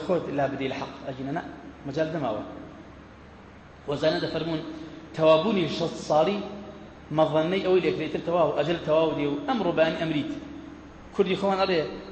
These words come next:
پات بێ لێواری قەبرەوەیە، لە مردنایی. ئەو پەڕی چاک بە، ئەو پەڕی مصلیح بە، ئەو پەڕی خواناز بە، ئەو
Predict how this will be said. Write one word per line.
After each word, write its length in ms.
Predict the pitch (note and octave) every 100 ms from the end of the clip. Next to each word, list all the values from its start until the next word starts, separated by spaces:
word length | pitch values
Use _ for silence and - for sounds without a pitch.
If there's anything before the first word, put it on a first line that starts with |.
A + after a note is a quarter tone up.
| - -
پات 160 | F3+ E3
بێ 80 | D#3+
لێواری 260 | E3 E3+ E3
قەبرەوەیە، 400 | F3+ D3 C3 A#2 A2 - - - -
لە 60 | F3+ F3
مردنایی. 440 | F3 G3 C3+ A#2 - - - - - - - - - - -
ئەو 120 | A#3+ F#3+
پەڕی 180 | F3 D#3 -
چاک 160 | C#3+ B2
بە، 80 | A2 - - - - - - - - -
ئەو 120 | A#3 A3
پەڕی 160 | F3+ E3+
مصلیح 280 | E3 D#3 D3+ B2+
بە، 80 | A#2 - - - - - -
ئەو 120 | G#3+ G3+
پەڕی 160 | F#3 F3+
خواناز 340 | F3+ E3 E3 C#3+
بە، 100 | D3 - - - -
ئەو 120 | A3